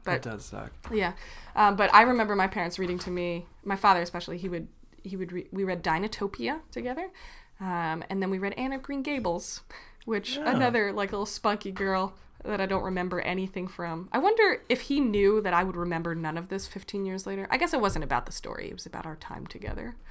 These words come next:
Speaker 2: Yeah, and also just being like, "You're good at reading."
Speaker 1: Yeah.
Speaker 2: Like, the
Speaker 1: <laughs>
Speaker 2: reading aspect, I think, is important.
Speaker 1: Yes, definitely.
Speaker 2: Um, I,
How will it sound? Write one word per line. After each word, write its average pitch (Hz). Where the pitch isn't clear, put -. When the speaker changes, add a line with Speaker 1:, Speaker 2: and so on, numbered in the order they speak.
Speaker 2:
Yeah, 151
and 143
also 151
just 139
being 139
like, 135
"You're 180
good 147
at 113
reading." 107
Speaker 1:
Yeah. 240
Speaker 2:
Like, 143
the 160
Speaker 1:
<laughs> -
Speaker 2:
reading 165
aspect, 110
I 120
think, 110
is 107
important. 110
Speaker 1:
Yes, -
definitely. -
Speaker 2:
Um, 110
I, 139